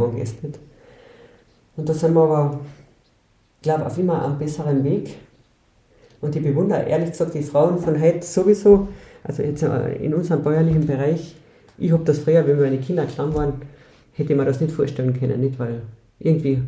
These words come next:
hab ich dann den Freiraum nicht gehabt und ich wollte dann nicht haben, dass die Kinder jetzt, dass die Oma immer auf meine Kinder schauen muss, nicht? Das hab ich gar nicht getan.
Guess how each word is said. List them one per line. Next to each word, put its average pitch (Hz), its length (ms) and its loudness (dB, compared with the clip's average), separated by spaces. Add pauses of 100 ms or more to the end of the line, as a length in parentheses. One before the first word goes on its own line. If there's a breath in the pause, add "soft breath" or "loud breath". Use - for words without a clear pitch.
(180)
hab 156 80 2
ich 160 80 8
dann 151 100 4
den 143 160 6
Freiraum 165 360 0
nicht 160 200 2
gehabt 180 160 0
und 160 120 2
ich 151 100 0
wollte 156 140 2
dann 156 100 0
nicht 147 160 -2
haben, 156 160 0
dass 139 140 -2
die - 80 -8
Kinder 156 280 -4
jetzt, 139 340 -4 (280 loud breath)
dass 123 140 -8
die - 80 -6
Oma 151 180 2
immer 156 160 2
auf 131 140 -4
meine 131 160 0
Kinder 180 260 -2
schauen 131 260 -2
muss, 123 220 -2
nicht? 147 140 -8
Das 135 160 -8
hab 139 80 -4
ich 139 80 -2
gar 147 80 -4
nicht 143 140 -4
getan. 156 260 -4